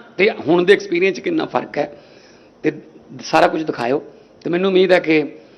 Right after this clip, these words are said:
ਇਹ ਪੋਜ਼ਿਟਿਵ ਖਬਰਾਂ ਜਿਹੜੀਆਂ ਜਾ-, ਆਉਣ ਲੱਗੀਆਂ ਨੇ ਹੁਣ, ਇਹ ਪੰਜਾਬ ਲਈ ਸੁਖਦ ਨੇ। ਬਹੁਤ ਪੀੜਤ ਸੀ ਲੋਕ ਇਸ, ਅ,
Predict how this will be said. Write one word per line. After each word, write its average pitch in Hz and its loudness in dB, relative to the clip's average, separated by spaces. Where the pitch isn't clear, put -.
ਇਹ - -2
ਪੋਜ਼ਿਟਿਵ 165 2
ਖਬਰਾਂ 156 0
ਜਿਹੜੀਆਂ 160 2
ਜਾ-, 156 -4
ਆਉਣ 139 -2
ਲੱਗੀਆਂ 143 0
ਨੇ 143 -2
ਹੁਣ, 127 -4
ਇਹ - -4
ਪੰਜਾਬ 147 0
ਲਈ 151 -2
ਸੁਖਦ 156 0
ਨੇ। 139 -2
ਬਹੁਤ 175 4
ਪੀੜਤ 160 2
ਸੀ 165 -2
ਲੋਕ 147 2
ਇਸ, 135 -2
ਅ, 123 -8